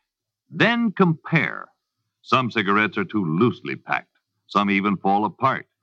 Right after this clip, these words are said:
But look at that Lucky. See how it stays together, a perfect cylinder of fine, mild tobacco, so round and firm and fully packed,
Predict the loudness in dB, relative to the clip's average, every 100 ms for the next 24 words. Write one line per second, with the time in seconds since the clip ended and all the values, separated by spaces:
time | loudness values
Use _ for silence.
0 | _ -12 -10 -4 0 0 0 -4 -2 -4
1 | -2 -2 -4 -6 -16 -18 _ -6 0 2
2 | 2 0 -4 -6 0 0 0 -4 -2 -2
3 | -2 -2 -2 0 0 0 -4 -2 0 0
4 | 0 0 -2 -2 -2 -2 -4 -2 0 0
5 | 0 -2 -6 -6 -8 -4 -4 -4 -10 -8
6 | -2 0 2 2 2 0 -2 -4 -6 -8
7 | -4 0 2 2 0 -2 -4 -6 -12 _
8 | -2 0 -2 -6 -4 -2 -2 _